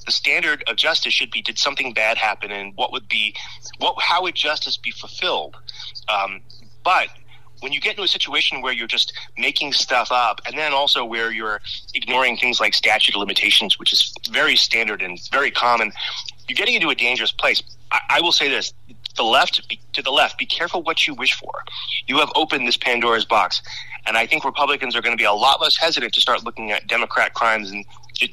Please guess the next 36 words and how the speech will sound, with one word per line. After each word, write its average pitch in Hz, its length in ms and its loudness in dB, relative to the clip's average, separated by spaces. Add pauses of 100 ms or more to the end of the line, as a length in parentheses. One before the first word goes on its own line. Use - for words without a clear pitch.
(120)
like 117 200 2
you 139 80 2
mentioned, 151 320 2
<laughs> 196 60 2
George, 202 200 2
like, 147 260 -2
it 233 120 -2
seems - 200 0
like 156 200 0 (420)
everywhere 170 300 -2
you 180 100 2
turn, 185 240 2
there's 131 160 -2
a - 40 -4
Democrat 147 460 2
committing 160 300 -6
a 151 60 -10
crime, 160 380 -2
and 101 120 -10
you're 113 80 -8
gonna 139 120 0
start 147 280 2
seeing 143 160 0
a 127 60 2
lot 127 140 4
of 131 60 -2
those 135 140 2
folks 127 220 2
go 127 120 -2
to 123 60 -2
prison, 120 420 0
God 98 200 2
willing, 98 240 -4
in 92 40 -6
the 92 60 -6
future. - 380 0